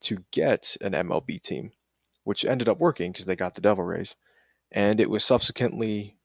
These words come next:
renovated for seventy million after being built eight years before for a hundred and thirty million. Costing a hundred thirty-seven million in nineteen ninety-one, the new Comiskey Park was built for the White Sox after they had used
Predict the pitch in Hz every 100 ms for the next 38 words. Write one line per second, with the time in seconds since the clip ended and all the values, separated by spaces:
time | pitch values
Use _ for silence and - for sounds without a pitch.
0 | _ _ 113 127 120 117 110 104 117 120
1 | 120 107 101 95 95 101 185 - - 98
2 | 104 101 - 104 101 - 117 107 104 95
3 | 98 - 117 101 101 - 95 107 98 87
4 | 90 90 - 98 - - _ _ _ _
5 | _ _ _ _ _ _ _ _ _ _
6 | _ - 80 - 107 101 127 120 - 127
7 | 113 - 139 139 131 131 135 123 117 117
8 | 120 113 107 101 120 120 123 131 113 117
9 | 110 110 - 110 - 101 107 - - _
10 | 101 - 104 - - 92 95 156 - -
11 | 107 147 - - - - - 101 104 123
12 | 120 92 95 92 90 -